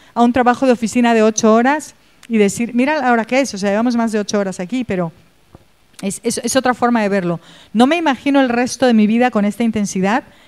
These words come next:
ni deseo esto para mi equipo, ¿no? Lo que estamos luchando es por llegar y colocar la, la bola arriba de esta cuesta encerada y ponerla en un lugar seguro donde ruede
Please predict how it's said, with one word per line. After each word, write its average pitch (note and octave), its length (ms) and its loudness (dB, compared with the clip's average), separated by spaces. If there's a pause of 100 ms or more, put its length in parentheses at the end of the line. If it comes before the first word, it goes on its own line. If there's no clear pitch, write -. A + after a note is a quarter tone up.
(160)
ni A3+ 140 8
deseo A3 400 4
esto A3 200 0
para A#3 160 2
mi G3 60 -2
equipo, F3+ 420 -4
¿no? C4 320 -4
Lo F#3+ 140 0
que F#3+ 80 -10
estamos A#3 320 -2
luchando C4+ 480 0
es D#4 240 0 (640)
por A3 180 0
llegar G#3+ 280 0
y C4+ 40 -4
colocar C4 600 0
la, A#3 280 0
la A#3 120 2
bola B3 260 0
arriba B3 380 0
de B3 80 0
esta B3 240 -4
cuesta B3+ 320 -2
encerada C4 600 -2
y B3 120 -6
ponerla A3 500 0
en A#3+ 60 0
un B3 100 0
lugar A#3+ 240 0
seguro C#4 380 0
donde B3+ 240 -2
ruede A#3+ 500 0